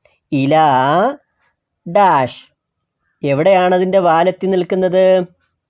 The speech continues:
ആ നമ്പറാണ് അവിടെ എഴുതി കൊണ്ട് കൊടുക്കേണ്ടത്. എന്താ നമ്പറിന് പറയുക അറബിയിൽ? അർബഊൻ. അക്ഷരത്തിൽ അവിടെ അർബഊൻ ഉണ്ട്.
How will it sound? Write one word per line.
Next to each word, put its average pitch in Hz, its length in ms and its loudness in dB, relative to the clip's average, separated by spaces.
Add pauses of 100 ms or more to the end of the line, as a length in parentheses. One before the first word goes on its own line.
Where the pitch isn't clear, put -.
(120)
ആ 196 180 0
നമ്പറാണ് 139 640 -2
അവിടെ 123 200 -4
എഴുതി 139 240 -4
കൊണ്ട് 165 240 -4 (180)
കൊടുക്കേണ്ടത്. 175 520 -2 (580)
എന്താ 131 280 -2
നമ്പറിന് 165 360 0
പറയുക 180 340 0
അറബിയിൽ? 185 420 0 (380)
അർബഊൻ. 156 880 0 (160)
അക്ഷരത്തിൽ 147 520 -6
അവിടെ 151 220 0
അർബഊൻ 160 520 0
ഉണ്ട്. 185 200 0